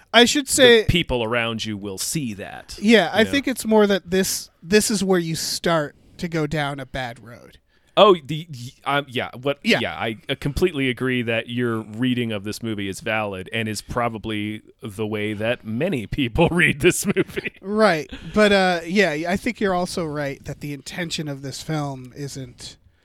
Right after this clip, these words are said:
Speaker 1: necessarily that. It's, it's just to show. I think the main point of this film is to just show this idea that transcends
Speaker 2: Mm-hmm.
Speaker 1: all these different types of people.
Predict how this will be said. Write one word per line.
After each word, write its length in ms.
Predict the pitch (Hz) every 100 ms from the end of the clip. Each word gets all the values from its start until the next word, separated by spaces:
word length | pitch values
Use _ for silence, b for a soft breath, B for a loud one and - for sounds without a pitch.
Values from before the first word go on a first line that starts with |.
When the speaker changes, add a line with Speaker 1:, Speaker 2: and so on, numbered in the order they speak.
| _ _ _ _
Speaker 1:
necessarily 760 | 165 156 - - 165 139 127 139
that. 360 | 139 143 113 - b b b
It's, 300 | 214 - - -
it's 260 | 220 - -
just 360 | 220 220 -
to 100 | 185
show. 760 | - - - 185 180 170 151 - b b b 208
I 100 | 233
think 180 | 269 247
the 80 |
main 400 | 220 233 226 214
point 240 | - 247 214
of 60 |
this 140 | 165 -
film 280 | 240 233 165
is 120 | -
to 120 | 156
just 180 | 151 139
show 340 | - 170 147 143
this 340 | 151 135 - 151
idea 340 | 151 151 147
that 120 | 135
transcends 880 | - 156 139 127 143 143 139 - - _ _ _ _ _
Speaker 2:
Mm-hmm. 240 | 151 139 131 - _ _ -
Speaker 1:
all 200 | 170 156
these 280 | 151 139
different 460 | - 160 143 151 139
types 360 | - 143 - 135
of 100 | -
people. 520 | 196 180 - -